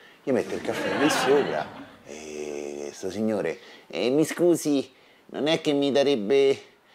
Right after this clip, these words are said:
una mano?" Ah, il barista dice, "Porca miseria, piglia sto caffè, lo mette lì, piano piano, piano piano, lo fa bere."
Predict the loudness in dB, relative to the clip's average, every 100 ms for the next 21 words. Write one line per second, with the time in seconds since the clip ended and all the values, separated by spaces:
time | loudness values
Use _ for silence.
0 | _ _ -10 -4 2 4 2 0 -4 -6
1 | -8 -12 -10 -8 -6 -4 -4 -2 -6 -6
2 | -8 -10 -10 -10 -12 -12 -10 -8 -6 -8
3 | -10 -8 -6 -4 0 0 0 2 0 0
4 | -4 -8 -8 -8 -6 -4 -2 0 -2 -2
5 | -4 -2 0 0 2 0 0 -2 -2 -4
6 | -4 -4 -2 0 2 2 0 -2 -6 -10
7 | -10 -6 0 2 2